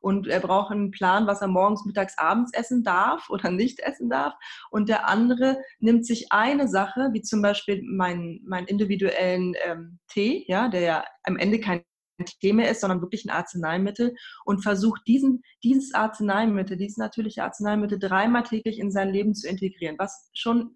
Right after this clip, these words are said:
echt viel ist. Also man kann verschieden ansetzen. Man kann sich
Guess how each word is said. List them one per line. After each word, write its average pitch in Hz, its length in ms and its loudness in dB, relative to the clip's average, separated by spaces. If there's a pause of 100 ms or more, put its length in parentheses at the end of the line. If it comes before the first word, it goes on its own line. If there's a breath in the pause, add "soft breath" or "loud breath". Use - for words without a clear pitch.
(140)
echt - 260 -4
viel 233 280 2
ist. - 420 -12 (520 loud breath)
Also 220 400 0 (200 loud breath)
man 208 160 0
kann 247 180 2
verschieden 240 460 2
ansetzen. 170 640 -4 (400 loud breath)
Man 196 240 -2
kann 220 300 2
sich - 320 -6